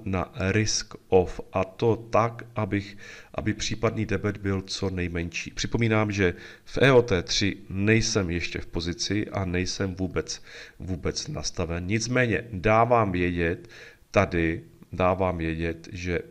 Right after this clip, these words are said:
budu kontrolovat stejný strike a budu sledovat, jestli se dostane nad high, kde tohleto máte v reálném čase. Tady, eh, vidím, že se dostává nad high, čili to je velmi pozitivní pro všechny, pro,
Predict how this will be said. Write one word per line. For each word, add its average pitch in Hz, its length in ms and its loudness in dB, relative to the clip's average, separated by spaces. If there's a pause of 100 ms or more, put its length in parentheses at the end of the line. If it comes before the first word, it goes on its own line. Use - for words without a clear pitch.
(140)
budu 117 340 2
kontrolovat 104 640 0
stejný 110 720 0 (460)
strike 90 720 0 (280)
a 98 100 0
budu 139 240 0
sledovat, 113 480 4
jestli 107 220 -2
se 110 140 0
dostane 101 360 0
nad 95 160 -2
high, 95 200 0
kde 92 100 -2
tohleto 95 300 0
máte 92 300 -2
v 85 60 -4
reálném 87 420 0
čase. - 340 -8 (540)
Tady, 127 320 4
eh, - 840 -12 (120)
vidím, 110 400 -2
že 113 140 -2
se - 340 -4
dostává 107 800 2
nad 85 140 -6
high, 95 180 -2
čili 104 200 -4
to 113 100 -2
je 107 60 4
velmi 104 420 2
pozitivní 101 540 -2
pro 104 160 -2
všechny, - 360 -8
pro, - 180 -10